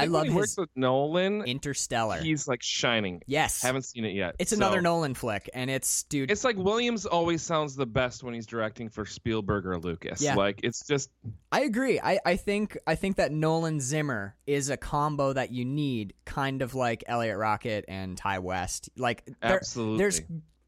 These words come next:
Speaker 2: crews of people who really get each other and work well together. I think Nolan and Zimmer are well suited to each other stylistically.
Speaker 1: Yeah, absolutely.
Speaker 2: Um, so this film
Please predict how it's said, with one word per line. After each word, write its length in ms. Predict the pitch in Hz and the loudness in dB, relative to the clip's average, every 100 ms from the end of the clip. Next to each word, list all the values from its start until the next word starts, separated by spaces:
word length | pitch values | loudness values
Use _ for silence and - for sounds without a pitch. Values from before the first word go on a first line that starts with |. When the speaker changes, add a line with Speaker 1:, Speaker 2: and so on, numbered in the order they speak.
| - | -12
Speaker 2:
crews 420 | - 262 269 202 | -4 0 0 0
of 60 | 170 | -2
people 340 | 175 160 135 | -4 -2 -2
who 160 | 131 123 | -2 -4
really 480 | 120 139 190 190 165 | -4 0 2 2 0
get 340 | 123 139 135 - | 0 0 0 -2
each 220 | 160 - | -6 0
other 260 | 175 180 190 | 0 2 0
and 200 | 131 120 | 0 0
work 220 | 135 - | 0 -2
well 240 | 120 117 | -2 -2
together. 360 | 135 143 151 156 | 0 0 2 0
I 80 | 123 | -2
think 240 | 131 143 101 | -2 -4 -4
Nolan 320 | 123 123 120 | -4 -4 -4
and 100 | 110 | -4
Zimmer 320 | 113 110 107 - | -4 -4 -4 -2
are 180 | 104 | -4
well 400 | 98 113 143 156 | -4 -2 2 2
suited 380 | 139 - 127 101 | 0 -2 -4 -4
to 80 | 95 | -6
each 160 | 92 101 | -4 -2
other 160 | 90 | -2
stylistically. 480 | - 87 85 85 104 147 | -2 -4 -4 -6 -4 -2
Speaker 1:
Yeah, 180 | 117 - - - | -2 -4 -14 -6
absolutely. 840 | 131 120 113 107 95 95 76 78 78 - | -4 -4 -6 -6 -4 -4 0 2 2 0
Speaker 2:
Um, 280 | 135 131 123 | 0 0 0
so 160 | - | -2
this 240 | 143 190 - | 0 0 0
film 300 | 147 127 | 0 0